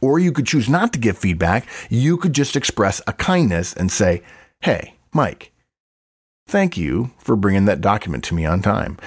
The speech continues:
Thank you for the extra effort you gave. Thank you for the positive attitude." Now, okay, folks, that's not behavior.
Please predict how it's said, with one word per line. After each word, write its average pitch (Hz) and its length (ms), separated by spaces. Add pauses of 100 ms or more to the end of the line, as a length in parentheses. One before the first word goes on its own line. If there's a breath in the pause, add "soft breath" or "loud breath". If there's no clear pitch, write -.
Thank 123 280
you 127 80
for 120 160
the 113 120
extra - 300
effort - 280
you 95 100
gave. 78 280
Thank 110 280
you 120 60
for 113 120
the 113 80
positive 110 520
attitude." 139 720 (640 loud breath)
Now, 92 360
okay, 180 240
folks, 95 320 (220 loud breath)
that's 104 240
not 160 200
behavior. 143 600